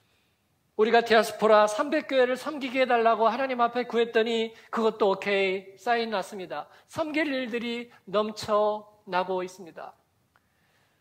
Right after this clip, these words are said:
하필이면 우리가 코로나 사태가 있을 때도 우리가 그 일들을 할 수 있었어요. 평화 때에 경제 성장률이 상승 곡선을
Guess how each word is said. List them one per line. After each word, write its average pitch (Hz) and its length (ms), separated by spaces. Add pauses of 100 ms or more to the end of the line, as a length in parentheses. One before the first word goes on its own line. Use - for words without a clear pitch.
(760)
하필이면 262 640
우리가 214 380
코로나 277 760 (720)
사태가 254 480
있을 233 320
때도 277 260
우리가 285 280
그 277 100
일들을 254 400
할 226 100
수 254 240
있었어요. 185 600 (800)
평화 277 360
때에 247 420
경제 247 420
성장률이 262 960
상승 320 400
곡선을 262 640